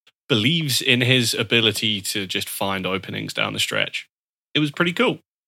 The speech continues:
And, uh, I thought it was a pretty good performance by Dominic Cruz, uh, for what this matchup was and for where he is in his career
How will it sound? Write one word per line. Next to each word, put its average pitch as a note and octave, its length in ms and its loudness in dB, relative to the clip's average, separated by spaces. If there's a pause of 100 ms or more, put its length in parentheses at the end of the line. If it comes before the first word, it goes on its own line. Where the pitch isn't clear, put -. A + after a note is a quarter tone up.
(140)
And, B2+ 220 4
uh, B2 220 6
I B2 80 4
thought C#3+ 160 2
it - 20 2
was B2+ 140 -2
a A#2+ 80 -6 (500)
pretty D3+ 320 0
good C3+ 240 0
performance B2 720 -2
by A2+ 260 0
Dominic A2 400 -2
Cruz, C3 360 0 (1000)
uh, G2 140 2
for G2+ 200 -6
what G#2 180 0
this G#2+ 160 -4
matchup G#2+ 420 -2
was G#2 540 -2
and G#2+ 120 -10
for - 120 -8
where G#2+ 160 2
he G#2 200 0
is G2+ 220 -2
in G#2+ 140 -6
his G2+ 240 -6
career G#2 560 -2